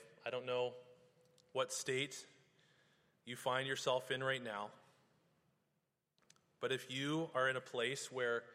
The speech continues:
trusting in God seems like a nice Christian-y phrase, uh, that doesn't actually describe the default position of your heart, then I want to suggest that it is worth doing a kind of audit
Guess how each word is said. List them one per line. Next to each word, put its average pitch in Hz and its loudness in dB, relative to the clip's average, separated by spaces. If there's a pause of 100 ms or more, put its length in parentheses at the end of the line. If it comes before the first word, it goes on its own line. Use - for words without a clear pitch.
(240)
trusting 139 -2
in 131 -4
God 123 2
seems 123 -12
like 123 -4
a 123 -4
nice 120 -4
Christian-y 135 -4
phrase, 123 -4 (640)
uh, - -14 (180)
that 120 -2
doesn't 127 0
actually 127 -4 (220)
describe 123 0
the 123 -2
default 120 -2
position 120 -6
of 117 -4
your 120 0
heart, 113 0
then 120 -6
I 120 -2
want 120 -2
to 135 -2
suggest 120 -2
that 120 0
it 117 -8
is 117 -8
worth 123 -6 (400)
doing 120 -8 (360)
a 113 -8
kind 123 -2
of 117 -6 (120)
audit 117 -2